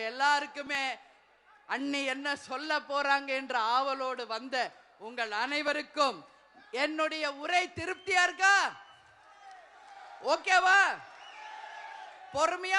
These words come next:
முடிவெடுக்கலாமா? தை பிறந்தா வழி பிறக்குமா? ஏ,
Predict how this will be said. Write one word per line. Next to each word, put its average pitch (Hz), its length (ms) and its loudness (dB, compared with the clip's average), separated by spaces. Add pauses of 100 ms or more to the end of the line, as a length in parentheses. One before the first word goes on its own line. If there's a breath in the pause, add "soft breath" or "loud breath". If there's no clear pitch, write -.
(140)
முடிவெடுக்கலாமா? 392 840 4 (1300)
தை 294 140 4 (140)
பிறந்தா 392 400 4
வழி 370 240 2
பிறக்குமா? 392 600 2 (1400)
ஏ, 247 120 -4